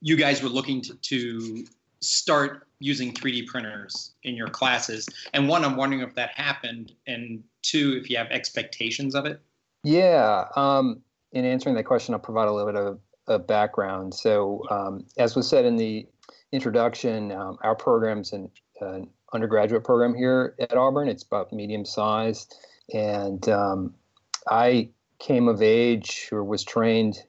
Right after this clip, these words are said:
Speaker 2: uh, went to graduate school in an analog world,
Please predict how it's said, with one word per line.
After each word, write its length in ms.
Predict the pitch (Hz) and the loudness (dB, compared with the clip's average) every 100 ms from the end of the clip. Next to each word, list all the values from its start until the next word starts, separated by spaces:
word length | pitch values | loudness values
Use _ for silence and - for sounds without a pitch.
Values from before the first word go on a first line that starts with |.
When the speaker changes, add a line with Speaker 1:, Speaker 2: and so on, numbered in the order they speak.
| _ _ _ - | _ _ _ -4
Speaker 2:
uh, 280 | 101 98 98 | -2 0 0
went 140 | 104 | -2
to 60 | - | 2
graduate 360 | 110 104 101 - | 4 4 2 -4
school 520 | - 104 101 98 - _ _ - | 0 2 2 0 -6 _ _ -2
in 140 | 127 | 2
an 80 | 123 | 4
analog 480 | 127 139 127 107 101 | 4 4 4 4 2
world, 440 | 101 101 95 95 | 0 -2 -2 -6